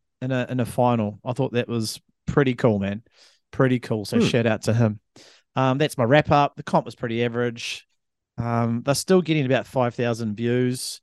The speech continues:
Speaker 1: um, on YouTube, which I think's not too shabby.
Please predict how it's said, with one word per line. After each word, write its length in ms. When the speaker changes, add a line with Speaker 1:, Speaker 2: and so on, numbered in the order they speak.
Speaker 1:
um, 380
on 200
YouTube, 460
which 180
I 80
think's 320
not 120
too 120
shabby. 340